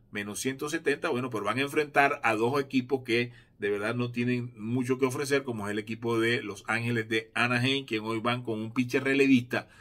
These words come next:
de nombre Ben Joyce, que tiene cero ganados, cero perdidos y doce y veintisiete de efectividad en tres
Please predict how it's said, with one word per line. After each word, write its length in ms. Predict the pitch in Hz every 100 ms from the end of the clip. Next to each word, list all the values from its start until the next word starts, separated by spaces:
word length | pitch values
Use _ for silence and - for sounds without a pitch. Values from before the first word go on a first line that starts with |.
| - -
de 100 | 107
nombre 240 | 110 123 123
Ben 300 | 123 131 127
Joyce, 340 | 131 120 120
que 120 | - 98
tiene 260 | 110 113
cero 240 | 110 131 131
ganados, 320 | 131 127 120
cero 220 | 127 127
perdidos 300 | 127 123 120
y 40 |
doce 520 | 120 120 117 123 113 -
y 140 | 110
veintisiete 840 | 107 110 95 98 - 113 117 117 117 - - -
de 120 | 120
efectividad 600 | 113 120 120 135 135 - -
en 200 | 113 95
tres 360 | 107 113 120